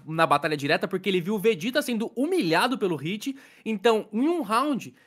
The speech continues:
ele conseguiu bolar uma estratégia que ele conseguisse ultrapassar, ou pelo menos se igualar, ao ponto de reação da velocidade do Hit. E aí ele conseguiu sobreviver numa batalha que o Vegeta caiu em dois socos. Então tudo isso foram, são estratégias que ele observa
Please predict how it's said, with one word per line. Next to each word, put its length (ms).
ele 120
conseguiu 360
bolar 300
uma 120
estratégia 580
que 120
ele 100
conseguisse 800
ultrapassar, 840
ou 140
pelo 260
menos 280
se 180
igualar, 640
ao 180
ponto 300
de 140
reação 380
da 80
velocidade 400
do 100
Hit. 340
E 100
aí 200
ele 100
conseguiu 480
sobreviver 380
numa 160
batalha 420
que 120
o 60
Vegeta 380
caiu 240
em 160
dois 240
socos. 500
Então 200
tudo 280
isso 160
foram, 240
são 100
estratégias 480
que 80
ele 140
observa 760